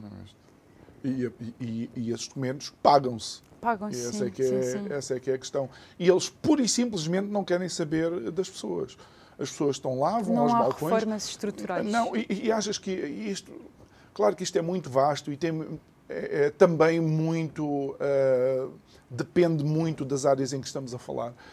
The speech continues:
Speaker 1: Mas um dos grandes problemas de, em Portugal era sempre uma certa arrogância do funcionalismo público, eh, até no tratamento com o público. E sei que não deve ser fácil atender dezenas e dezenas de pessoas,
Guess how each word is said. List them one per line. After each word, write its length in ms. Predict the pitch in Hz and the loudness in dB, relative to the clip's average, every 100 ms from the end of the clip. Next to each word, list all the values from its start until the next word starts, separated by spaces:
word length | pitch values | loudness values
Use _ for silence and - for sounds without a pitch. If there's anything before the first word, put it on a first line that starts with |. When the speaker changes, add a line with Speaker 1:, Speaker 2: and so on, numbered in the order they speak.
| - | -14
Speaker 1:
Mas 200 | 165 170 | -6 -2
um 80 | 226 | -2
dos 120 | 220 165 | -2 0
grandes 260 | 151 131 | -2 -2
problemas 460 | - 151 143 139 127 | -6 -6 -4 -6 -8
de, 200 | 127 156 | -8 -6
em 80 | 151 | -8
Portugal 540 | - - 117 127 120 | -10 -14 -10 -6 -4
era 160 | 143 160 | -4 -6
sempre 300 | - 170 170 | -6 -8 -8
uma 140 | 160 | -6
certa 280 | 156 160 156 | -4 -2 -2
arrogância 640 | 139 135 135 147 - 135 | -4 -4 -4 -4 -4 -4
do 180 | 127 127 | -4 -8
funcionalismo 1040 | - 160 - 147 143 143 127 139 135 135 - | -8 -12 -10 -8 -6 -6 -6 -6 -8 -10 -10
público, 500 | 185 151 147 - - - - - - | -8 -2 -4 -4 -18 -20 -20 -20 -8
eh, 460 | - 156 135 139 127 - | -2 2 4 4 0 -6
até 240 | 151 196 175 | -4 0 0
no 160 | 175 | 0
tratamento 760 | 175 196 196 165 160 170 151 - | 4 6 6 4 2 0 -2 -10
com 340 | - 151 147 135 - | -6 -2 0 -2 -6
o 60 | 131 | -8
público. 400 | 127 120 120 156 | -6 -8 -8 -8
E 40 | 143 | -4
sei 300 | - 190 170 | 2 4 2
que 120 | 151 | -2
não 180 | 143 139 | -4 -2
deve 200 | 147 147 | -2 -2
ser 180 | 135 | -4
fácil 480 | 131 143 135 135 120 | -4 -2 -2 -2 -6
atender 460 | 123 131 131 135 127 - - | -4 -4 2 2 2 -8 -16
dezenas 480 | 131 117 151 139 123 | -8 -2 -2 0 -2
e 80 | 123 | -4
dezenas 400 | 113 131 123 120 | 0 0 0 -6
de 60 | |
pessoas, 520 | - - 156 180 175 | -10 -8 -6 -6 -10